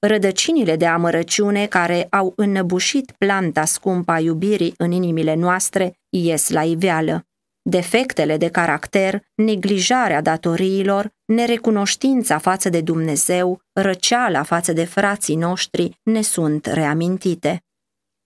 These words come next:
Păcatul este văzut în lumina în care îl privește Dumnezeu. Gândurile noastre nu sunt gânduri de mulțumire de sine, ci de mustrare aspră și umilire.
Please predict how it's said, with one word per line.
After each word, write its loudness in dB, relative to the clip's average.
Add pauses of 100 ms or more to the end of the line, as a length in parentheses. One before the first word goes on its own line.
(160)
Păcatul 0
este 2
văzut 0
în 2
lumina 0
în 0
care 0
îl 0
privește 0
Dumnezeu. 0 (360)
Gândurile 2
noastre 0
nu 0
sunt -2
gânduri 0
de 0
mulțumire 0
de 0
sine, 0
ci -2
de 2
mustrare 0
aspră 0
și -2
umilire. 0